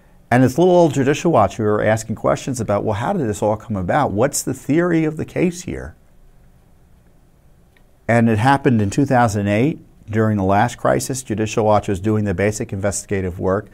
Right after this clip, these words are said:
It, it, and it shows you how decrepit this city is, that th-, this, these crises emerge,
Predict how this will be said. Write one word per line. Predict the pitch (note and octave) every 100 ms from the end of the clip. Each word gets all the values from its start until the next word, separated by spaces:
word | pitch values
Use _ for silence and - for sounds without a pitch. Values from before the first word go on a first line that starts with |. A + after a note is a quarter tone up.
| - - - - -
It, | - -
it, | A#2+ -
and | A#2+ B2
it | A#2+
shows | - F3
you | E3+
how | C3+ C3+
decrepit | A2+ - - E3+ D#3+ -
this | G#2 G3+
city | - C#3+ C3+ -
is, | - - - _ - - - -
that | - C3 C3 -
th-, | E3+ -
this, | A#2 A2+ -
these | A2+ A#2 A2
crises | - D3+ E3+ E3 - C3+ B2
emerge, | G#2 F2 D#2+ F2+ -